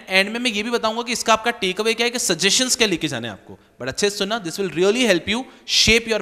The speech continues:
preparations for December twenty-two examination। फंडिंग, सबसे पहले बेटा जी क्या है कि यहां पर संघर्ष ये हो गया है कि कुछ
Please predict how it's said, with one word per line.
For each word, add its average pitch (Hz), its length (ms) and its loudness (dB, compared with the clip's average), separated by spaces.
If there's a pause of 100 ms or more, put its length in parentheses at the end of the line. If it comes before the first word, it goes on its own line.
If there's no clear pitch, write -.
preparations 139 500 -6
for 147 140 -6
December 143 280 -6
twenty-two 131 380 -8
examination। 104 540 -10 (420)
फंडिंग, 156 340 2 (440)
सबसे 214 280 4
पहले 240 120 4
बेटा 202 160 2
जी 190 100 -4
क्या 175 120 -2
है 175 240 -8 (260)
कि 202 60 -8
यहां 165 300 0
पर 220 140 -4
संघर्ष 185 520 0
ये 208 60 4
हो 170 100 0
गया 135 200 -2
है 143 180 -4 (380)
कि 190 120 -4 (260)
कुछ - 500 2